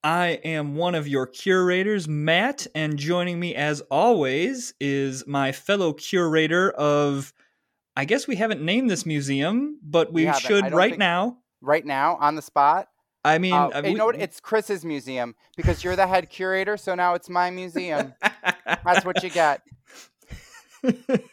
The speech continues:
Speaker 2: You may, you may, you may run the exhibits, but it's my building.
Speaker 1: Uh, so this, this is Chris, if, uh, if you, uh, did not already, uh, guess from our apparent museum
Speaker 2: Welcome to
Speaker 1: title
Speaker 2: my
Speaker 1: name.
Speaker 2: museum.
Speaker 1: But I, I, I just kind of been calling it the Museum of the Discontinued.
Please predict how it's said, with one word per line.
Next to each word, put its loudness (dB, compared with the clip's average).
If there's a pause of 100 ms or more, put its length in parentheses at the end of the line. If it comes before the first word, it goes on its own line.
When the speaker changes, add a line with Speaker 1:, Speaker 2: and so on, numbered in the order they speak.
(280)
Speaker 2:
You -8
may, 2
you -2
may, 2
you -8
may 0
run 2
the -4
exhibits, -2
but -4
it's -8
my 2
building. -2 (1300)
Speaker 1:
Uh, 2
so 2
this, 2
this 6
is 0
Chris, 6
if, 2
uh, 2
if -4
you, 2
uh, 4
did -2
not 6
already, 0
uh, 0
guess 0
from -4
our 4
apparent 0
museum 4
Speaker 2:
Welcome 0
to -8
Speaker 1:
title 2
Speaker 2:
my 0
Speaker 1:
name. 0
Speaker 2:
museum. -6 (880)
Speaker 1:
But 0
I, 4 (220)
I, 2
I 4
just -2
kind 4
of 0
been -2
calling 2
it 0
the 0
Museum -2
of -4
the -2
Discontinued. -2